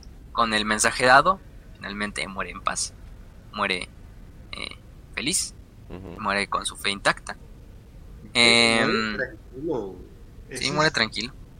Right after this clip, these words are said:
Speaker 3: cuarenta K y en pleno, en plena guerra de la plaga, morir tranquilo es como que, wow.
Speaker 2: Un gran
Speaker 3: Respeto.
Speaker 2: beneficio.
Speaker 1: Y, eh,
Speaker 2: Ujú.
Speaker 1: eh, eh, Gilliman, a Gilliman, justo en ese momento en que Matthew, pues, ya finalmente fallece y cierra sus ojos, Gilliman se acerca al oído de Matthew y le,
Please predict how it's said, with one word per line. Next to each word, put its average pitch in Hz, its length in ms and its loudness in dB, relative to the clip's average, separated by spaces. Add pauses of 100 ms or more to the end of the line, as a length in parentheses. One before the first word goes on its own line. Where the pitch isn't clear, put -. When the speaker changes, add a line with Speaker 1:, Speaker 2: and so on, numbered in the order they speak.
(340)
Speaker 3:
cuarenta 165 540 0
K 180 300 8
y 120 100 2
en 117 160 0
pleno, 131 380 0
en 127 140 -2
plena 131 500 2
guerra 127 300 4
de 131 120 4
la 120 180 0
plaga, 127 360 2
morir 123 340 0
tranquilo 147 480 -2
es 131 200 2
como 139 260 -8
que, 101 320 -6 (260)
wow. 107 320 -6 (520)
Speaker 2:
Un 92 140 -8
gran 90 220 0
Speaker 3:
Respeto. - 20 -2
Speaker 2:
beneficio. 82 600 -4
Speaker 1:
Y, 143 80 4
eh, - 220 2
Speaker 2:
Ujú. 107 180 -10
Speaker 1:
eh, 151 160 2 (100)
eh, 143 140 4
Gilliman, 165 540 4
a 135 40 4
Gilliman, 156 400 2
justo 151 220 0
en 156 60 2
ese 160 100 2
momento 147 240 2
en 147 60 2
que 117 100 -2
Matthew, 117 320 2
pues, 101 160 -12
ya 101 120 0
finalmente 104 440 -8
fallece - 420 -6
y 113 40 -8
cierra 98 280 -4
sus 90 140 -6
ojos, 131 380 -2 (360)
Gilliman 123 300 6
se 104 60 2
acerca 117 260 4
al 113 80 4
oído 110 240 4
de 98 80 0
Matthew 135 420 4
y 123 60 0
le, 98 300 -6